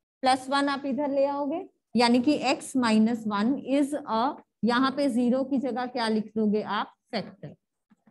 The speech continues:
तो एक फैक्टर हमने इसका निकाल लिया, x minus one, ठीक है।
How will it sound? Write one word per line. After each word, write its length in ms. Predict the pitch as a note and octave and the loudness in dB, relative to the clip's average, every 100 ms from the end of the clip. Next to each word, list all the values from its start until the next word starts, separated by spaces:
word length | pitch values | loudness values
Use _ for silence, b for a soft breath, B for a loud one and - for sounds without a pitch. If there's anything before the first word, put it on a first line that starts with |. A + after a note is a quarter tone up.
| _ _ _ _ _ _ _ _ _ - | _ _ _ _ _ _ _ _ _ -8
तो 80 | |
एक 340 | B3 B3+ C#4+ C#4 | 2 4 4 2
फैक्टर 340 | D4 C4 C#4+ | -4 -2 0
हमने 360 | C#4+ C4+ B3 B3 | 0 2 2 2
इसका 240 | B3 B3+ | 0 -2
निकाल 380 | A#3 A#3 A3+ F#3 | -2 0 0 -2
लिया, 360 | F#3 G3+ C4 G4 _ _ A3+ | -2 0 -2 -4 _ _ 0
x 120 | C4 - D4+ | 0 -2 -4
minus 520 | B3+ F3+ E3 F#3+ F4 - - | -2 -2 -2 -2 -4 -8 -8
one, 180 | F3 C#3 - _ _ _ _ - | -8 -8 -12 _ _ _ _ 0
ठीक 160 | C4 | 4
है। 100 | E4+ | 2